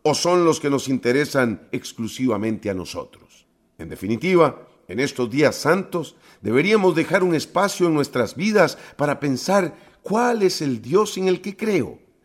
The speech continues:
¿A quién considero mi hermano? ¿Cuál es la verdadera razón por la que Jesús fue crucificado, murió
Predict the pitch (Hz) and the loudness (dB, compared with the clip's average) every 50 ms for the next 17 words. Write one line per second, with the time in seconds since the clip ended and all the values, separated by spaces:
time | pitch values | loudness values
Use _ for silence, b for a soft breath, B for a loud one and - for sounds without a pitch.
0 | B B B B 151 143 - - - 196 262 294 277 214 156 - 107 110 107 - | B B B B -6 -6 -6 -8 -2 0 2 2 2 0 -2 -4 -6 -6 -6 -6
1 | - 120 120 131 135 131 135 131 127 123 117 117 117 117 107 90 82 73 - - | -4 -2 2 2 2 2 2 2 2 2 2 0 -2 -2 -4 -4 -8 -10 -14 -18
2 | _ _ _ _ _ _ _ - 123 139 147 156 147 107 135 139 131 127 120 113 | _ _ _ _ _ _ _ 0 2 2 4 4 2 2 4 4 4 4 4 2
3 | 113 117 135 147 139 127 110 110 104 87 - - 147 175 208 202 160 - 123 117 | 2 4 4 4 4 4 2 2 -6 -8 -6 -2 0 0 0 0 -2 -4 -4 -4
4 | 110 110 - - 117 - 117 101 - - 160 175 165 - B B B B B - | -4 -4 -6 -8 -10 -8 -8 -8 -4 -2 -2 -2 -2 -2 B B B B B -2
5 | 165 175 170 170 151 143 127 - - 123 - - 104 - - - 127 147 175 185 | -2 -2 0 -2 -2 -4 -4 -2 -4 -8 -8 -8 -12 -12 -6 -2 2 2 4 4
6 | 185 180 180 180 - - _ - 127 135 120 104 104 123 147 165 180 185 165 - | 4 4 2 0 -6 -18 _ -6 -2 0 0 2 4 4 6 6 6 4 0 -4